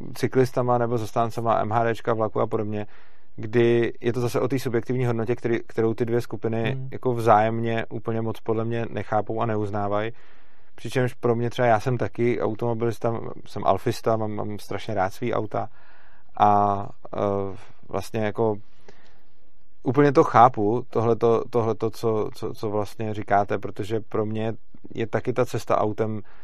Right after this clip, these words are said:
Speaker 1: jako má milion dalších benefitů oproti M H Dčku, že za prvý, co dělám strašně rád, je, že jezdím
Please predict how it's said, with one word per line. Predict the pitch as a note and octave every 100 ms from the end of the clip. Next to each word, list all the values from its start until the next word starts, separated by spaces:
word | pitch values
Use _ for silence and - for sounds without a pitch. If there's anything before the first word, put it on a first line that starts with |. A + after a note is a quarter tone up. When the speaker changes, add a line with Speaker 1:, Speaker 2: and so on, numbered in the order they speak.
| - - -
Speaker 1:
jako | -
má | A2+ A2 G#2+
milion | - A2+ A2+
dalších | A2+ G#2 A#2+
benefitů | G#2 G#2+ G#2 - G#2+ G#2+
oproti | - G#2 G#2 G2
M | G2+
H | G#2 G2+
Dčku, | - A2
že | G#2+
za | G#2
prvý, | G#2+ G#2+ G#2+ G#2
co | - G#2+
dělám | G#2 G#2
strašně | - G2+ G#2+
rád, | G#2 G#2
je, | G2+ G2
že | G#2
jezdím | G#2 G2 G#2